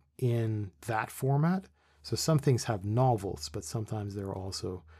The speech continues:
the, just these other, other things. And it'd be nice to have that experience, all of that wrapped up together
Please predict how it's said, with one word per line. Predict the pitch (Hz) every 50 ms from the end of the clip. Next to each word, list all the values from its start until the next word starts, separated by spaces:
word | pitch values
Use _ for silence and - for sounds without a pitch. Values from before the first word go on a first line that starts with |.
| _ _ _ _
the, | - - - 147 131 120
just | 117 117 110 - -
these | 135 123 -
other, | 202 240 185 120 107 - - _
other | - 165 180 135
things. | - - - - - 98 - - _ _ _ _ _ _ _
And | - 107
it'd | 110 104
be | 113 117
nice | 113 120 135 139 135
to | - 127
have | - 120 113 107 95
that | 107 101 101
experience, | 98 - - - - - 110 104 101 101 95 - -
all | - 117 117 120 117
of | 104
that | 107 101 95 -
wrapped | 104 104 98 101 - - -
up | 107 95 - -
together | - 98 98 95 92 95 95 98